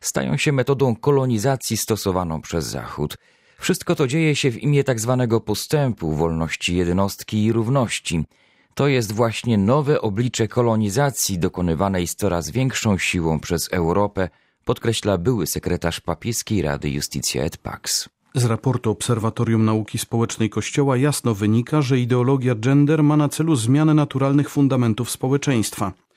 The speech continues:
Speaker 2: Wszędzie tam, gdzie zalegalizowano związki partnerskie i gejowskie, kolejnym krokiem była zmiana prawa rodzinnego i narzucanie modelu tak zwanej nowej rodziny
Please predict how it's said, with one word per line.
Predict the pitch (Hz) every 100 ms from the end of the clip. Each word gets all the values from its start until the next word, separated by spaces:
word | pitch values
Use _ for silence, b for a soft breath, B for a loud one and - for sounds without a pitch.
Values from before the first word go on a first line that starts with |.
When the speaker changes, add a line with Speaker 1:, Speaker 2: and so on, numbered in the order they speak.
| b b b
Speaker 2:
Wszędzie | - 185 165 160
tam, | - 139 113
gdzie | 107 113
zalegalizowano | 120 120 123 123 113 127 131 131
związki | 110 123 135 - 123
partnerskie | 123 117 123 123 120 - 120
i | 107
gejowskie, | 120 131 147 - 147 143 B B B
kolejnym | - 165 170 160
krokiem | 151 147 147 160
była | 143 147 143
zmiana | 113 143 147
prawa | 143 139 139
rodzinnego | 143 135 156 165 139 104 95 -
i | 151
narzucanie | 151 139 135 - 143 139
modelu | 139 127 127 131
tak | 131 120
zwanej | 120 131 123
nowej | 131 151 123 110
rodziny | 110 107 131 147